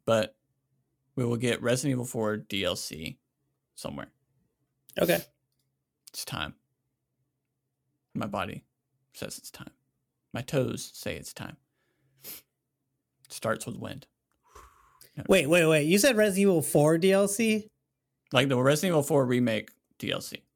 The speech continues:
Speaker 2: So this is coming from the guy who hasn't beaten it.
Speaker 1: Correct. That doesn't mean that other people haven't beaten it. <laughs> They're, in their
Speaker 2: Oh
Speaker 1: mind, they're
Speaker 2: my
Speaker 1: like, "Listen, everybody
Speaker 2: God.
Speaker 1: that's played it has beaten it by now. So we're this, it's time.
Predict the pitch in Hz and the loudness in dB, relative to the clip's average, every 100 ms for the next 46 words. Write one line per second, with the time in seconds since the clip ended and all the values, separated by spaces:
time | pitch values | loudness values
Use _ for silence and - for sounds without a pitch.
0 | _ _ _ _ - 175 170 180 208 208 | _ _ _ _ 2 4 4 4 2 4
1 | 196 160 185 160 160 156 156 143 117 135 | 4 2 2 4 4 4 4 2 4 2
2 | 131 92 87 - - - _ _ - - | 2 -4 -8 -10 -20 -20 _ _ -20 -6
3 | 139 117 - - _ _ _ - - - | -2 -2 -4 -12 _ _ _ -2 0 0
4 | - - 127 135 175 156 147 143 135 131 | 0 4 4 6 6 4 6 4 4 4
5 | 139 - 135 123 120 - - - - - | 4 2 2 2 2 2 0 0 0 -2
6 | - 254 - 240 - - - - - - | 0 -2 0 -4 0 -4 -2 -4 2 2
7 | - 208 - - - - - - - - | 4 4 2 -2 -4 -4 -8 -20 -20 -20
8 | _ - - - - - - - 165 180 | _ -18 -16 -10 -6 -6 -8 -4 4 6
9 | - - - 262 190 - 151 143 165 143 | 8 6 6 6 6 6 6 6 6 6
10 | 143 147 139 160 151 135 - 147 131 120 | 6 6 6 4 4 2 4 4 6 2
11 | 120 117 104 80 78 87 64 139 _ _ | 2 0 0 -2 -2 -2 -4 -10 _ _
12 | _ _ _ - 127 113 107 110 131 127 | _ _ _ -6 -4 -2 -2 -2 -6 -12
13 | - - 104 - | -10 -6 -6 -6